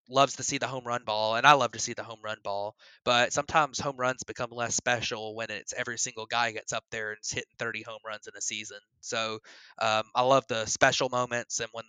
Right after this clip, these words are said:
the home run really is a big deal and stuff, and I think sometimes, uh, you know,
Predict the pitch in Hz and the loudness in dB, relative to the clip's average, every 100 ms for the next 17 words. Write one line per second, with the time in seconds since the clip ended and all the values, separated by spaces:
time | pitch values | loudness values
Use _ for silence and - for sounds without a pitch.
0 | 107 107 123 117 117 117 123 127 120 117 | -10 -8 -8 -4 -4 -4 -2 0 0 0
1 | 107 - - 110 - - 123 - 120 123 | -2 -4 -2 -6 -4 -2 -2 -2 -2 -2
2 | 120 120 - 120 117 113 110 - - - | -4 -6 -2 2 2 2 -6 -8 -18 -20
3 | - - - 123 - - 120 123 120 110 | -10 -8 -2 -2 0 -2 -2 0 0 -2
4 | 110 113 110 107 110 _ _ - 110 110 | -4 -4 -2 -4 -8 _ _ -14 -10 -8
5 | 107 | -10